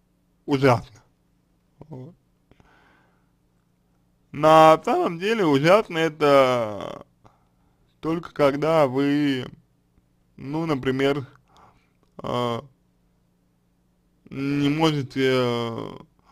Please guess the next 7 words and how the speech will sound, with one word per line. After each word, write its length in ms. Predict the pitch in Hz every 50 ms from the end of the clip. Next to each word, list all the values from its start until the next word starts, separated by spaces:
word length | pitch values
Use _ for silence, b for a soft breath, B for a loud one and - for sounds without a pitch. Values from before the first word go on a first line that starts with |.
| b b b b b b b b b b b _ _ -
получать 560 | - 135 135 127 127 - - 170 156 147 147
удовольствие 600 | 139 131 123 127 143 143 139 135 139 - 139 131
в 120 | 120 120
сексе, 560 | - - - 131 127 113 - - - 127 101 - _ _ _ _ _ _ _ _ _ _ _ _ _ _ _ _ _ _ _ -
э, 400 | 139 127 127 120 120 123 120 113 - - - - -
с 840 | - - - - 127 127 127 127 123 123 123 - - - - - - -
живым 680 | - 127 123 131 135 131 131 135 135 131 120 110 120 -